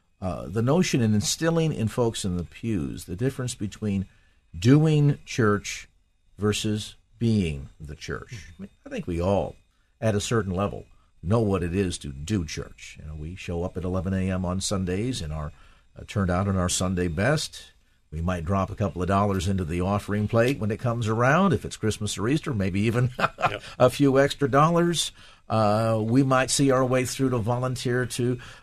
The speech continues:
Speaker 1: uh, sing in the choir or to attend a men's prayer breakfast on a given Saturday morning, things of this sort.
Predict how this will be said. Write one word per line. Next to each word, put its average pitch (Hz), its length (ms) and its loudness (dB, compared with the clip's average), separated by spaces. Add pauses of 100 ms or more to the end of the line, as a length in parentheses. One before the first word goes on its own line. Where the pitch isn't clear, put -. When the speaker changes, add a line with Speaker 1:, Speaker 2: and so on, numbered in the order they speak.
Speaker 1:
uh, 110 400 -2
sing 135 280 2
in 131 80 0
the 127 100 -2
choir 127 540 2
or 120 180 2
to 120 160 0
attend 131 380 0
a 127 80 0
men's 127 420 -2
prayer 131 280 0
breakfast 131 580 -2
on 127 120 0
a 120 40 0
given 120 300 -2
Saturday 117 440 0
morning, 113 360 -2
things 113 320 -4
of 98 120 -4
this 120 160 -2
sort. 110 300 0